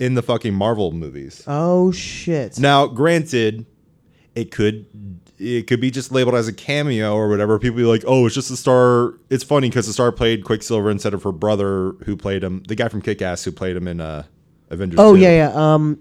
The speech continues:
Speaker 2: Aaron Taylor Johnson.
Speaker 1: Yes. So, um,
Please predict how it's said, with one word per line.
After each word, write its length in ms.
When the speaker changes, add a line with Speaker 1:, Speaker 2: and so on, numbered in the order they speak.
Speaker 2:
Aaron 220
Taylor 240
Johnson. 420
Speaker 1:
Yes. 460
So, 600
um, 380